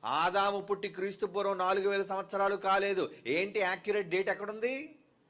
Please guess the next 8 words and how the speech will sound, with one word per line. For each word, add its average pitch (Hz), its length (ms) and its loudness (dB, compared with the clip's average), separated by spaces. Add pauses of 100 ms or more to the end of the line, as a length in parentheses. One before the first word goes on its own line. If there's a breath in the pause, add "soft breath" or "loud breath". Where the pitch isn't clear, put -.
(1800 soft breath)
ఈరోజు 240 260 4
ప్రపంచ 269 560 2
క్రైస్తవ్యం 262 720 2
అంతా 254 280 0
ఇదే 269 160 4
తప్పు 269 260 2
చేస్తుంది, 262 420 -2
సరి 220 260 0